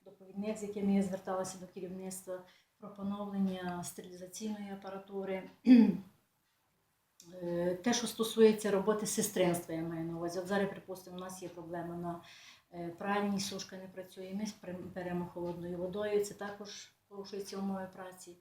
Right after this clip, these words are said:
е, в цьому напрямку. Е, далі, м, дистилятор зараз у нас не працює ніяк, я не можу цього добитися, щоб він поремонтувався. Тобто, е, є багато болючих питань, від яких залежить в великій мірі функціонування установи.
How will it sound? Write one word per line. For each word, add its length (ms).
е, 240
в 100
цьому 400
напрямку. 720
Е, 680
далі, 600
м, 220
дистилятор 640
зараз 240
у 40
нас 200
не 60
працює 420
ніяк, 280
я 60
не 80
можу 200
цього 240
добитися, 400
щоб 160
він 160
поремонтувався. 840
Тобто, 460
е, 140
є 200
багато 400
болючих 680
питань, 400
від 140
яких 360
залежить 380
в 40
великій 380
мірі 220
функціонування 720
установи. 520